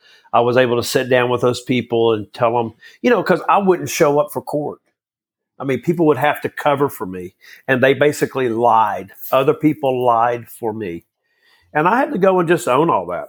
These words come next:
And, you know, that's the kind of deal where they, you just tell a, you just tell a sitting federal judge, "Look, Judge, basically we lied to you." And that's why that U S Marshal's out there. They said, "Well, look, maybe you just need to go spend the weekend and think about that."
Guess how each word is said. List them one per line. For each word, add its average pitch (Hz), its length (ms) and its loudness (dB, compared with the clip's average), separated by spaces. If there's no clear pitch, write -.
And, 143 180 2
you 202 60 2
know, 185 160 4
that's 190 240 2
the 254 80 -6
kind 226 200 2
of 196 100 0
deal 190 160 4
where 175 180 0
they, 156 120 4
you 165 200 -2
just 220 260 -2
tell 185 220 2
a, 170 180 0
you 185 140 -4
just - 160 -14
tell 196 240 -2
a 127 100 -8
sitting 190 500 0
federal 156 420 0
judge, 135 340 -2
"Look, 156 180 -2
Judge, 127 200 -2
basically 139 300 -2
we 135 120 -2
lied 131 380 0
to 107 80 -6
you." 90 200 -10
And 143 240 2
that's 170 200 2
why 196 140 2
that 151 200 2
U 175 160 4
S 151 180 0
Marshal's 147 400 0
out 113 120 0
there. 123 120 -4
They 131 100 0
said, 135 180 -4
"Well, 143 140 4
look, 180 220 -2
maybe 156 220 0
you 170 60 -4
just 165 160 -6
need 170 80 2
to 151 60 2
go 151 80 4
spend 147 260 -2
the 123 60 -4
weekend 151 380 -2
and 113 80 -10
think 151 180 -4
about 127 260 -8
that." - 960 -6